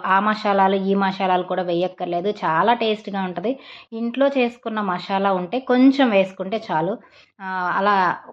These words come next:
ఆ, కు-, మన ఉల్లిపాయలన్నీ మగ్గిన తర్వాత ఒక రెండు పచ్చిమిర్చి కూడా కట్ చేసి వేసుకోండి.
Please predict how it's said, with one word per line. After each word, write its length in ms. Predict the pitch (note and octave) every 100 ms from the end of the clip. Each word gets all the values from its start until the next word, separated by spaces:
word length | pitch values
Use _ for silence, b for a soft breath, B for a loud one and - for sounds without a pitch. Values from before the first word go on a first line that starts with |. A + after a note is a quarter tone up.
| F#3+
ఆ, 380 | F#3 F3 E3+ E3 -
కు-, 80 | -
మన 200 | F#3+ F3+
ఉల్లిపాయలన్నీ 760 | F3 F#3 G3 A3 A3 G3+ G3 G#3+
మగ్గిన 360 | F#3+ E3 G3
తర్వాత 360 | G#3 F#3 F3 F#3+
ఒక 340 | A#3 G#3 G3+
రెండు 300 | F#3+ F3+ F3+
పచ్చిమిర్చి 580 | F3 F3+ F3+ G3 G3+ G3+
కూడా 140 | F#3 F#3+
కట్ 340 | F#3+ F3 -
చేసి 220 | F3+ -
వేసుకోండి. 520 | E3 E3+ - E3 F3